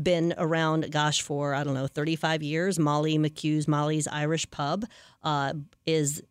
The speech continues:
is the Irish bar in Lakeland, and, uh, they are the, the real deal. <laughs> They are the real deal. And, uh, so they have their Saint Patty's Day Street Party, uh, every year.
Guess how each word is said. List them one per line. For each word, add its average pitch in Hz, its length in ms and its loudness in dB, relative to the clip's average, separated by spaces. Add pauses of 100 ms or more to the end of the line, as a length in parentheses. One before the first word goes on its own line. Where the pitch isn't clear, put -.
is 160 280 0
the 220 480 2
Irish 185 380 2
bar 170 420 2
in 160 340 4
Lakeland, 160 560 0
and, 143 480 0
uh, 135 380 -4 (160)
they 151 180 0
are 156 180 0
the, 151 160 0
the 151 260 -4
real 180 240 4
deal. 180 500 2
<laughs> - 40 -20 (1160)
They 170 120 4
are 170 140 2
the 165 100 -2
real 170 200 2
deal. 170 300 0 (300)
And, 175 380 2
uh, 170 100 0
so 208 160 2
they 202 200 4
have 180 440 2
their 160 260 2
Saint 190 240 -2
Patty's 208 280 0
Day 208 140 0
Street 175 400 -4
Party, 143 500 -4 (300)
uh, 135 140 -4
every 151 300 -2
year. 147 480 -2